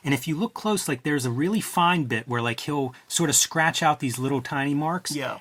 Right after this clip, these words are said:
Speaker 1: And then there's, like, a big heavy one that a lot of these backgrounds will have kinda dabbed in.
Speaker 2: Yeah, like, look at the hat. That's one line, but it's got so much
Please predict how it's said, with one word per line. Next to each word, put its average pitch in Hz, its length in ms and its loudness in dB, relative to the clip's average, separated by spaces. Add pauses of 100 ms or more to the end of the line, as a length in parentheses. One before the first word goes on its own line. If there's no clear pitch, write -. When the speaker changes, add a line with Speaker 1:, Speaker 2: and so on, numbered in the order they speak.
Speaker 1:
And 131 100 0
then 170 100 4
there's, 196 160 2
like, 185 120 0
a 147 60 2
big 160 220 -2
heavy 156 360 -2
one 107 220 -4
that 110 160 -6
a 127 80 -2
lot 131 180 2
of 139 60 -6
these 131 160 -4
backgrounds 135 500 0
will 110 160 -6
have 113 180 0
kinda 117 220 -4
dabbed 104 460 -2
in. 104 240 -2
Speaker 2:
Yeah, 185 140 0
like, 175 180 -2
look 240 140 -2
at 302 80 -6
the 247 120 4
hat. 139 280 2
That's 147 180 2
one 196 220 2
line, 139 300 0
but 135 160 -2
it's 147 220 -6
got 165 300 -2
so 175 320 -2
much - 580 -4